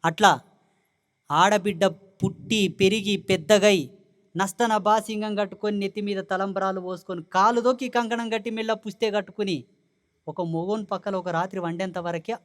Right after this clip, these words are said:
ఆ తల్లి యొక్క ఆనవాళ్ళు, పుట్టింటి ఆనవాళ్ళు. తర్వాత కన్నీ ఇక్కెన్నే, నువ్వు సచ్చినా బతికినా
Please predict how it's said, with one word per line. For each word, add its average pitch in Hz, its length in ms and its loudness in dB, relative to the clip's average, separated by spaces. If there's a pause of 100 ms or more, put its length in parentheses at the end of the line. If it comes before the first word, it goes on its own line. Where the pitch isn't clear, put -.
(140)
ఆ 160 160 -2
తల్లి 175 420 -10
యొక్క 185 320 -8 (120)
ఆనవాళ్ళు, 160 540 -4 (560)
పుట్టింటి 190 480 -10
ఆనవాళ్ళు. 165 560 -4 (600)
తర్వాత 190 360 -4
కన్నీ 170 480 -2 (1700)
ఇక్కెన్నే, 190 500 4 (960)
నువ్వు 143 160 -8
సచ్చినా 185 640 0
బతికినా 190 560 0